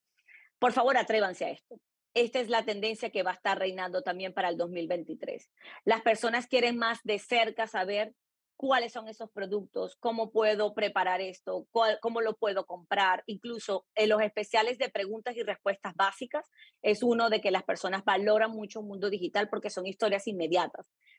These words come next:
Son historias cortas que atrapan, venden y nos permiten seguir con la transacción. Entonces,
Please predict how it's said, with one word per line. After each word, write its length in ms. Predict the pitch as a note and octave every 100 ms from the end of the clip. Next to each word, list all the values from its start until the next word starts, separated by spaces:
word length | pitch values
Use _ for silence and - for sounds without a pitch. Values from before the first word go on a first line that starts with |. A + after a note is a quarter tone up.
| -
Son 160 | G#3+
historias 380 | A3 A3 G#3+ G#3
cortas 500 | - C4+ C4 C#4+ C#4+ -
que 80 | G3
atrapan, 580 | F#3+ A3+ B3+ - C4+ B3+
venden 460 | F#3 A#3+ C#4 D#4 D4+
y 100 | G3+
nos 140 | G3
permiten 400 | F#3+ F3 E3 F3
seguir 300 | F#3+ F#3+ E3+
con 140 | - F#3
la 100 | F3+
transacción. 560 | E3 D#3 - - - _ _ _ _ _ _ _ _ - - - - -
Entonces, 540 | C4 B3+ D#4 G4 F#4+